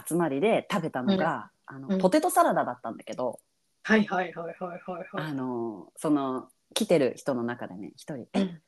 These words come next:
Speaker 1: もしかして、
Speaker 2: うん。
Speaker 1: これって、キューピーマヨネーズ使ってる？」っていう話になって。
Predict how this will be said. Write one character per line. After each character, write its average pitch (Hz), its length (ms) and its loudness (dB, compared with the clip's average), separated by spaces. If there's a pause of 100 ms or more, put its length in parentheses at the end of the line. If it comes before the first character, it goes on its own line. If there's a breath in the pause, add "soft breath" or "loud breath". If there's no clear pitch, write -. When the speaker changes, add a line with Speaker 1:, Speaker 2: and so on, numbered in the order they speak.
Speaker 1:
も 269 140 2
し - 100 0
か 220 140 -2
し - 100 -4
て、 156 360 -4 (440)
Speaker 2:
う 302 60 -6
ん。 151 100 -14
Speaker 1:
こ - 160 -4
れ 233 80 2
っ 285 60 -2
て、 175 420 -4 (320)
キ - 160 4
ュ 269 60 8
ー - 40 -2
ピ 262 120 6
ー - 20 8
マ 247 120 2
ヨ 233 60 2
ネ 240 140 4
ー 196 40 4
ズ 147 220 -2 (520)
使 - 220 0
っ 262 60 2
て 247 180 4
る？」 311 200 6 (160)
っ - 40 -20
て 160 120 6
い - 20 8
う 156 40 4
話 151 280 2
に 131 60 4
な 123 80 2
っ - 80 -16
て。 - 260 -4